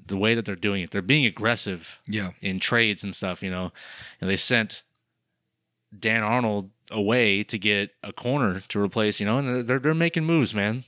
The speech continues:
Speaker 1: They're not just gonna sit back and let Tom Brady win this division by
Speaker 2: Yeah,
Speaker 1: a landslide.
Speaker 2: for
Speaker 1: So
Speaker 2: sure.
Speaker 1: it's a good team. So hopefully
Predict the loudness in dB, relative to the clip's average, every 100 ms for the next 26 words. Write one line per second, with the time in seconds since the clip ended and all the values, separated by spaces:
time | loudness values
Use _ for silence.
0 | -2 0 0 2 2 4 4 2 4 2
1 | 2 -2 0 2 0 -2 -4 0 0 0
2 | 0 -2 -4 -2 -2 -2 -4 -8 -10 _
3 | _ 0 4 6 6 4 -2 -6 -6 0
4 | 4 4 4 -2 -14 -18 -18 -20 -20 -20
5 | -20 -8 0 2 6 8 6 4 0 2
6 | 4 2 0 -2 0 2 4 4 2